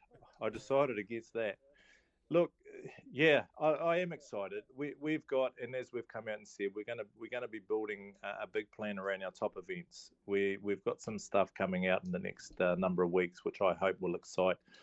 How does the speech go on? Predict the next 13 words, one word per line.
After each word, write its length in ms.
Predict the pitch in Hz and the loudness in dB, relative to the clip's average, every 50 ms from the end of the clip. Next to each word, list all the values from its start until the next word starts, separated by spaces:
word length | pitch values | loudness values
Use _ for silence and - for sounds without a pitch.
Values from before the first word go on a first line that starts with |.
| - _ - | -20 _ 4
not 160 | 151 156 156 | 6 6 8
only 180 | 156 143 123 110 | 8 6 4 4
racing 440 | 104 101 107 101 - - 104 104 - - | 2 2 2 2 0 -4 -10 -10 -8 -4
fans, 280 | 92 92 92 90 87 - | -4 -4 -4 -4 -8 -10
but 140 | - - - _ | -12 -16 -12 _
fans 300 | - 123 123 123 123 101 | -4 -2 -2 -2 -4 -4
about 300 | 104 92 92 101 92 - | -4 -2 0 -2 -2 -2
sporting 420 | - - - - 95 98 98 92 90 | -6 -10 -4 -2 0 0 0 -2 -4
events 380 | 82 - 92 90 87 - - | -6 -6 -6 -6 -6 -6 -6
in 100 | 87 85 | -6 -4
general. 400 | 80 90 92 95 101 90 82 80 - _ _ _ - - - - - - - _ _ - | 0 0 2 2 2 2 0 0 -4 _ _ _ -20 -20 -20 -20 -20 -20 -20 _ _ 0
And, 400 | 95 95 95 95 95 95 95 92 | 2 4 4 4 4 2 4 6
um, 320 | 95 98 98 95 95 98 | 6 8 8 6 4 2